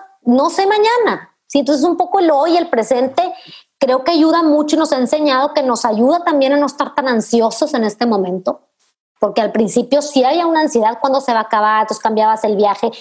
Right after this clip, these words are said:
que tenías para marzo, para mayo, y entonces para abril, y entonces, o sea, lo ibas como pateando el bote a, a cuando esto fuera a volver a la normalidad. Y creo que tanto tiempo <laughs> nos ha enseñado en que, pues, a vivir hoy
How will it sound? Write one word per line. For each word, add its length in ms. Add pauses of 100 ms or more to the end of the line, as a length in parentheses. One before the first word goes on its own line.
(120)
que 100
tenías 320
para 200
marzo, 380
para 180
mayo, 380
y 80
entonces 340
para 380
abril, 400
y 80
entonces, 260
o 40
sea, 420
lo 160
ibas 240
como 260
pateando 540
el 100
bote 460 (320)
a, 160 (140)
a 100
cuando 320
esto 260
fuera 380 (120)
a 100
volver 280
a 100
la 120
normalidad. 640 (460)
Y 100
creo 260
que 80
tanto 520
tiempo 320
<laughs> 20
nos 220
ha 80
enseñado 680
en 200
que, 280 (840)
pues, 180
a 80
vivir 280
hoy 480